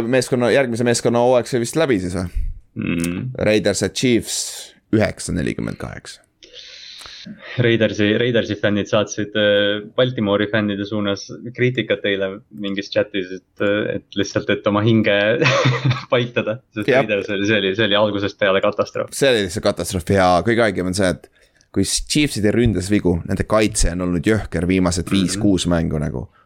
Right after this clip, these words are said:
Speaker 1: Neil oli, ma loen ette selle listi, neil oli üks interception, neli fumblit, nagu said
Speaker 2: Neli.
Speaker 1: kaitses, neli tükki. Nelikümmend neli rushing yard'i ainult. Äh, neli säkki.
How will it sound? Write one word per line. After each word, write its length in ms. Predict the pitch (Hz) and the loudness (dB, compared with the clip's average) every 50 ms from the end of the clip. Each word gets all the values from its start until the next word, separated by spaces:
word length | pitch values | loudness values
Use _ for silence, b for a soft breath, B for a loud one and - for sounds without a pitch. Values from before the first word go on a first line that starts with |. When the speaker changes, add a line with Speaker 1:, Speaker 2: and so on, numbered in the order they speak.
| b b b b _ | b b b b _
Speaker 1:
Neil 200 | - 101 104 101 | -2 0 2 2
oli, 260 | 101 98 98 95 90 85 | 4 4 4 4 4 4
ma 100 | 104 117 | 4 4
loen 160 | 120 117 117 | 4 2 2
ette 200 | 123 - - - | 0 -2 -2 -4
selle 180 | - 85 80 | -4 -2 0
listi, 260 | 80 85 82 - - - | 0 0 -2 -4 -6 -4
neil 220 | 80 85 87 87 | -2 0 2 2
oli 160 | 85 85 104 110 | 2 2 2 0
üks 140 | - - 107 | 0 -2 -2
interception, 600 | 92 - - - - 87 - - - 117 113 113 - - | -2 -2 -2 -2 -2 -4 -2 -2 -2 -2 -2 -4 -6 -2
neli 260 | - 110 113 113 98 | 0 2 2 2 0
fumblit, 600 | - - - 220 101 80 - - - - - - _ - | 0 -2 -2 -2 -2 -2 -6 -10 -12 -14 -20 -16 _ -2
nagu 320 | - 101 - 87 76 - - - _ _ _ | -2 0 2 0 0 -2 -4 -10 _ _ _
said 240 | - - - 95 95 | -8 -4 -2 -2 0
Speaker 2:
Neli. 40 | 92 | 2
Speaker 1:
kaitses, 460 | 95 92 85 80 - - - - - | 2 2 0 0 -4 -8 -10 -8 -4
neli 220 | - 95 98 98 87 | 0 2 2 2 2
tükki. 300 | 76 90 90 - - 64 - B B B B B | 2 0 -2 -2 -6 -8 -8 B B B B B
Nelikümmend 420 | - 117 127 135 117 104 98 101 110 | 0 2 2 2 2 0 0 0 2
neli 160 | 113 107 98 | 2 2 2
rushing 300 | 98 107 - - 95 90 | 2 2 2 2 2 2
yard'i 240 | 90 87 87 80 82 | 2 2 2 2 0
ainult. 420 | 87 85 69 - - _ - - b b b b b b b b | 0 0 -2 -6 -10 _ -18 -20 b b b b b b b b
Äh, 200 | - 87 87 90 | 0 2 2 2
neli 200 | 98 113 120 117 | 2 2 2 0
säkki. 520 | 104 - - 107 104 - _ - - - | 0 0 0 0 -2 -4 _ -12 -12 -12